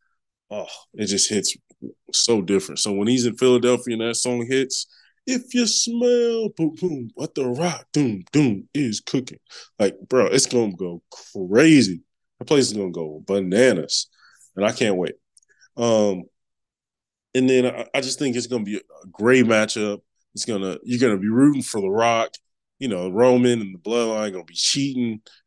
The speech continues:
and, and it's gonna be like The Rock finally, you know, has won, has finally over, you know, and maybe you even have, <clears throat> maybe you even have the Bloodline cheating, uh, The Rock, you know, jumping him. The ref is down, of course, maybe even two refs. You know how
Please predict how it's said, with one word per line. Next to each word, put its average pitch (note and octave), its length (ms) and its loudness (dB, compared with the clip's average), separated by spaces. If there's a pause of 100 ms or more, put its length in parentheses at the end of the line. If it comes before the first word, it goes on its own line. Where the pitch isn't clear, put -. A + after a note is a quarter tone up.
and, F2+ 220 -4
and G2 260 -2
it's G2 100 0
gonna A2 200 0
be G#2 140 0
like G2+ 360 2 (100)
The G2+ 60 -6
Rock G#2+ 300 -2
finally, B2 480 2
you C3 220 -6
know, F2 240 -10 (180)
has A#2 140 0
won, B2+ 640 4
has F#2 160 -6
finally B2+ 360 2
over, A2+ 400 -2 (160)
you B2+ 140 -6
know, F2 280 -8 (360)
and C#3+ 180 4
maybe D#3+ 280 2
you D3 160 -8
even C#3 260 -4
have, A#2+ 340 -4 (240)
<clears throat> - 300 -12
maybe C#3 680 0
you D3 80 2
even A#2+ 160 -4
have A2+ 180 -6
the - 80 -8
Bloodline G2+ 640 0 (540)
cheating, D3 460 4 (360)
uh, G2+ 260 0
The G2 120 0
Rock, F#2+ 400 0
you C#3 120 -6
know, F2 240 -2
jumping A2+ 380 0
him. A2 240 -4 (180)
The E2+ 60 -8
ref A2+ 300 -2
is G2+ 120 -6
down, G2+ 440 -6
of - 120 -12
course, G2+ 360 -4
maybe A#2 180 0
even A2+ 180 -2
two A2+ 220 -2
refs. E2 340 -6
You A2 100 -6
know F2 120 -6
how E2+ 240 -6